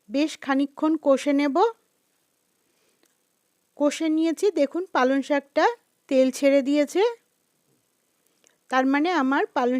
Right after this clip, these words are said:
শাকটা কষানো হয়ে গেছে। এখন আমি এর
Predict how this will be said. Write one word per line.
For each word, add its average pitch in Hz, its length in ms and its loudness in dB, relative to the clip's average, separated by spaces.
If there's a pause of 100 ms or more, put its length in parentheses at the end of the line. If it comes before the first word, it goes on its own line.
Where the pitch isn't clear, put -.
শাকটা 277 280 -4 (120)
কষানো 262 380 0 (100)
হয়ে 240 260 0
গেছে। 247 260 0 (1700)
এখন 277 280 -2 (120)
আমি 330 180 2 (420)
এর 262 80 4